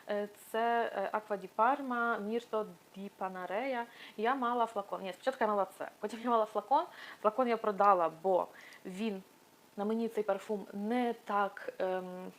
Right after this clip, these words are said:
яскраво звучить, як я того хотіла. І мені, е, я стала зла на нього <laughs> і лишила собі тільки тревел. Якщо говорити про цей парфум, то він мені подобається. Він дуже такий т-, трав'яний.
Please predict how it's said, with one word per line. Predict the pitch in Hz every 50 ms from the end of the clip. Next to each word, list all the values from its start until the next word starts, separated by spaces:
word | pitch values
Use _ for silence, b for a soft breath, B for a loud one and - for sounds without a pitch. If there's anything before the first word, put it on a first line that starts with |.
| - - -
яскраво | 196 196 190 - - 214 208 196 196
звучить, | 185 190 185 - 208 185 -
як | 185 -
я | - 196
того | 190 196 180 180
хотіла. | - - 190 - - 262 320 359 294 214 208 B B B B B B B -
І | 202
мені, | 208 220 240 277 285 277 269 - -
е, | 208 202 202 202 196 196 196 196 202 - -
я | - 208 220 240
стала | 233 233 - 220 202 190
зла | 185 - - 220 262 302 370
на | 370
нього | 302 247 254 233 - 233 220 220 - - - -
<laughs> | - -
і | - 285 294
лишила | - - 233 240 - - 226 214
собі | - - 208
тільки | 202 196 190 190
тревел. | 180 - 175 - - - - B B B B B B B B -
Якщо | 196 - - 302
говорити | 320 330 302 262 - 254
про | 226 220
цей | - 247
парфум, | 240 208 208 208 - 269 311 370 - - B B B B B B B B B B _
то | - 208
він | 233 294 330
мені | 294 247 262
подобається. | 247 - 208 - 185 180 180 180 185 - 196 - - - - - - _ _ _ _ _ B B B B B B B - - -
Він | 190 190 202 233 285 311 285
дуже | 220 247 247 254
такий | 240 226 - - 208
т-, | - - - 208 190 196 190 190
трав'яний. | - - 196 208 196 185 214 202 202 190 190 208 254 320 381 381